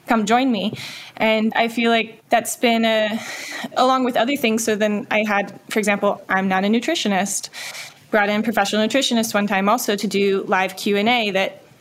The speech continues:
people can bring their questions forward, their concerns and things. And I think approaching social media that way as an open dialogue with people rather than preaching is a really great way to raise awareness of things that probably need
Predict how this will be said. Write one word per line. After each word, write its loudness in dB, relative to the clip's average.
people 2
can 2
bring 0
their 2
questions -2
forward, 0
their 2
concerns -2
and 0
things. 0
And 0
I 0
think -2
approaching 0
social 0
media 0
that 0
way 2
as -2
an -2
open 0
dialogue 2
with -4
people 2
rather 0
than -2
preaching -2
is 2
a 2
really 0
great -2
way 2
to -2
raise 0
awareness 0
of -4
things -2
that 0
probably 0
need 0